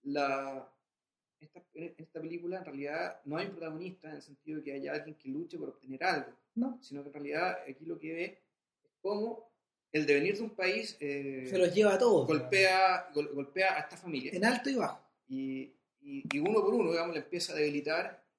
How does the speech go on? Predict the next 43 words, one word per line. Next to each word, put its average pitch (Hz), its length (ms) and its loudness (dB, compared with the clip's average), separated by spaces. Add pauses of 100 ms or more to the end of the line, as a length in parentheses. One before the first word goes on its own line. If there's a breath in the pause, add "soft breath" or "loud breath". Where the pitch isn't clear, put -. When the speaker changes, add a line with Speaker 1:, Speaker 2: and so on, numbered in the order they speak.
Speaker 1:
empieza 165 580 -4
a, 143 380 0
a, 131 400 -6
a, - 220 -16 (280)
los 135 120 -8
hermanos 180 220 -6
empiezan 151 260 -6
a - 20 -6
morir, 156 240 -4
a 151 40 -2
desaparecer, 143 600 -6
o 127 60 -10 (320)
qué - 80 -14
sé 135 160 -8
yo, 123 80 -8 (120)
digamos. - 40 -4
Speaker 2:
El, 147 840 -6 (680)
y 185 100 0
es 196 120 -2
por 175 160 -2
eso, 196 220 -2
y 220 80 -6
es 202 80 -6
por 170 180 -4
eso 208 280 -8
que 190 460 -6
nuevamente 196 1000 0
invoco 196 420 0
la 208 160 2
comparación 190 480 -10
con 165 140 -20 (100)
Chile. 151 300 -10 (100)
Yo 165 80 -20
siento 135 300 -16
Speaker 1:
Mm. - 20 -18
Speaker 2:
que 175 80 -16
no, 160 540 -14 (1000)
yo 160 80 -10
siento 180 360 -10
que 156 160 -2
en, 151 260 -8
en 160 80 -14
términos 165 680 -6